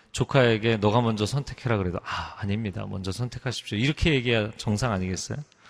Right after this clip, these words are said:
근데 "먼저 선택해라." 그랬더니 냉큼 선택했어요. 그게, 아, 에덴 동산처럼 보이는 정말 비옥한 땅, 소할 땅이었다라는 것이죠.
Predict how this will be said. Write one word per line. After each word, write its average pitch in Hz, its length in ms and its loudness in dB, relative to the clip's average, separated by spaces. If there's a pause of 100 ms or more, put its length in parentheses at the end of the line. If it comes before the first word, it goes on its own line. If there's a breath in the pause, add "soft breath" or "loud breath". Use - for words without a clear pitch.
(320 soft breath)
근데 98 160 2
"먼저 143 240 8
선택해라." 160 540 2
그랬더니 113 280 0
냉큼 120 380 4
선택했어요. 123 680 0 (800 soft breath)
그게, 170 500 6 (540 soft breath)
아, 98 160 -4
에덴 170 460 10
동산처럼 160 840 2
보이는 95 720 2 (880 loud breath)
정말 127 300 2
비옥한 135 520 4
땅, 117 160 0
소할 165 300 2
땅이었다라는 95 1040 -2
것이죠. 104 400 -6